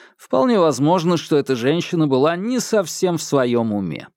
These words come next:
Неужели ее пагубное влияние должно сказываться на организации работы колледжа в двадцать первом веке?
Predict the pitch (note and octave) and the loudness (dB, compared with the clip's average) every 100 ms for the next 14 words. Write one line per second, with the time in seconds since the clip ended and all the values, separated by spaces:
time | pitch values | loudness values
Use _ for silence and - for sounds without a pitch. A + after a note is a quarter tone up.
0 | _ _ _ _ _ - B2 E3 G3 G3 | _ _ _ _ _ -2 2 2 0 0
1 | G3+ G#2+ G2+ B2 C#3+ - _ F3+ B2+ G#2 | 0 0 0 2 2 0 _ -2 -2 -6
2 | G#2 G#2 G2+ G#2 A2+ A#2 F#3 G#3+ A#2+ D#2 | -6 -4 -4 -2 2 2 0 -2 -4 -2
3 | F#2+ G#2 A2+ D3 - - A2+ A#2+ E3+ D#3 | -4 -2 0 0 -2 -4 -2 -2 -4 -2
4 | D#3+ C#3 A#2 A#2 A#2 G#2+ A#2 - A#2+ A#2 | 0 0 0 -2 -2 0 -2 -2 0 0
5 | A#2+ A#2 G2+ - G2+ G#2+ C#3+ E3+ C#3+ G#2 | 0 -4 -6 -2 0 0 -2 -2 -2 -4
6 | E2 D#2+ - C#3 _ F2 E2+ G#2+ D3 F#3 | -4 -4 -8 -8 _ -4 -2 -2 -2 0
7 | A#3 - - - | 0 -2 -8 -20